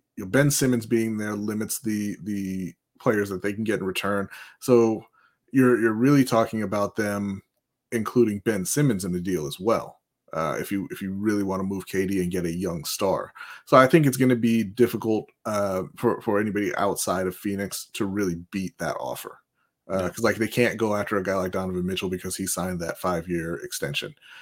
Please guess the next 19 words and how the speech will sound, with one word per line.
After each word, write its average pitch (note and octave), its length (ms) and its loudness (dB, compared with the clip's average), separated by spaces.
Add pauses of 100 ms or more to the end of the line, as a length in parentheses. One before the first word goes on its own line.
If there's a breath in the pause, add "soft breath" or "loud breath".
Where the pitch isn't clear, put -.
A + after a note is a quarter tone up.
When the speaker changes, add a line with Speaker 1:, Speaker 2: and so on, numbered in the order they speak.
(140 loud breath)
Speaker 1:
You F#2+ 80 -4
know, F#2 80 0
you F#2 80 0
can't G2 280 -2
go G#2+ 140 -2
after G#2 260 0
Speaker 2:
Well G#2 160 0
Speaker 1:
guys G2 200 -2
like, F#2+ 240 -2 (240)
uh, F#2+ 240 0
I - 40 -4
mean, A2 160 0
not B2 180 6
that A2 120 2
they A2 80 2
would G2 160 -2
do G#2+ 140 0
this, G2 160 -2
but G2+ 140 0